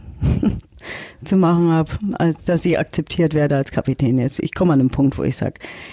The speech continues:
"Nee, das brauche ich nicht mehr." Also und das ist, und die andere Sache ist die, ich werde eben doch älter und ich muss ja doch noch zehn, fünfzehn Jahre arbeiten und, äh, die Standards fallen immer mehr. Und in der Seefahrt wird das auch immer,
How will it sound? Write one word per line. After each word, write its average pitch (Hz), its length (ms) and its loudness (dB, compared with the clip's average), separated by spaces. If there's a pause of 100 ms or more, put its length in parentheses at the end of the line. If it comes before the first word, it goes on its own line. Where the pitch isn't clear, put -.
(180)
"Nee, 123 300 -8
das 123 180 -4
brauche - 340 -10
ich - 120 -8
nicht 143 180 -4
mehr." 151 200 -2 (600)
Also 160 220 0
und 156 140 2
das 147 160 0
ist, 147 200 0
und - 340 -2
die 151 80 4
andere 160 220 2
Sache 156 240 0
ist - 180 -4
die, 160 140 2 (300)
ich 151 100 2
werde 151 180 0
eben 160 160 2
doch 156 200 -4
älter 185 600 0 (160)
und 156 380 2
ich 156 140 0
muss 156 160 2
ja 156 60 0
doch 160 120 0
noch 165 300 -2
zehn, 165 280 0
fünfzehn 156 360 -2
Jahre 147 240 0
arbeiten 156 400 0 (540)
und, 160 420 2 (120)
äh, 156 380 2
die 160 260 0
Standards 165 540 0
fallen 147 340 0
immer 151 200 2
mehr. 147 300 0 (120)
Und 165 80 2
in 156 100 4
der 151 100 2
Seefahrt - 360 -4
wird 147 140 -2
das 147 100 -4
auch 135 180 -2
immer, 139 260 -2